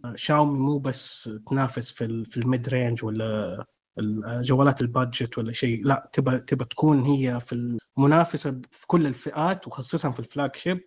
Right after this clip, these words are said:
فعشان كذا جالسة تخطط إنه تفتح عشرين ألف ستور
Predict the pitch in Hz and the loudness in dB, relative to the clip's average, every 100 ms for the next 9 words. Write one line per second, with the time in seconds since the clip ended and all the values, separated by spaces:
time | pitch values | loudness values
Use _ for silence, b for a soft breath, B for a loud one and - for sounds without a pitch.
0 | _ - 123 131 120 143 123 135 123 - | _ -12 -6 -4 -2 -2 0 0 -2 -4
1 | - 156 - 180 - B B 139 123 147 | -4 -2 0 0 0 B B -2 0 0
2 | - 120 - - 95 82 - - - 143 | 0 -2 -2 -6 -10 -10 -6 -2 2 4
3 | 165 160 135 127 156 139 123 - - 147 | 6 6 4 2 0 0 -2 -6 0 4
4 | 165 175 | 6 4